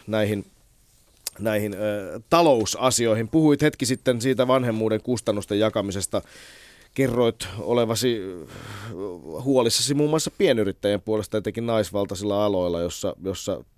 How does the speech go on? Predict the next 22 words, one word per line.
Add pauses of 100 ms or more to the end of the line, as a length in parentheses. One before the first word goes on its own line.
(160)
teitä (680)
nuoria (560)
tai, (100)
ö, (640)
äitiyteen
jo
ei
enää
niin
nuoria, (140)
kolmekymppisiä
naisia – (680)
käydään
kuumottelemaan
ja (140)
työnantajatkin
saattavat
jo
miettiä,
että
uskaltaako
palkata.